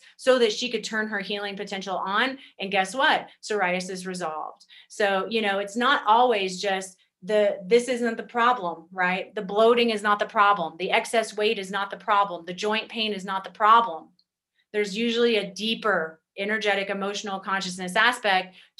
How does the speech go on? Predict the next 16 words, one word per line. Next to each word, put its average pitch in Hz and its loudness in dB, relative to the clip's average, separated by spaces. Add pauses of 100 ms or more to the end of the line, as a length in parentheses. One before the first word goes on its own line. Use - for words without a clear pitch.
(160)
to 277 0
our 202 2
healing 208 -6
process. 214 0
And 196 -6
if 190 -8
it's 190 -8
not 220 2
addressed, 190 0 (420)
getting 247 4
to 233 -2
a 185 -2
true 226 0
level 202 -2
of 180 -6
healing 208 -6